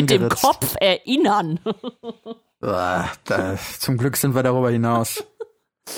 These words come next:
Speaker 1: Ähm, ja, äh, sehr schön. Und dann, äh, sollen wir dann die, diese erste Szene oder dieses erste Setting verlassen und, äh,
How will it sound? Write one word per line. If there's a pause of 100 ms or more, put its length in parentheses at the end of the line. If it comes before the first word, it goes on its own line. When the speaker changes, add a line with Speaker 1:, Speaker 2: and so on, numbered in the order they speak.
(680)
Speaker 1:
Ähm, (600)
ja,
äh,
sehr
schön.
Und
dann,
äh, (600)
sollen
wir
dann
die,
diese
erste
Szene
oder
dieses
erste
Setting
verlassen
und,
äh,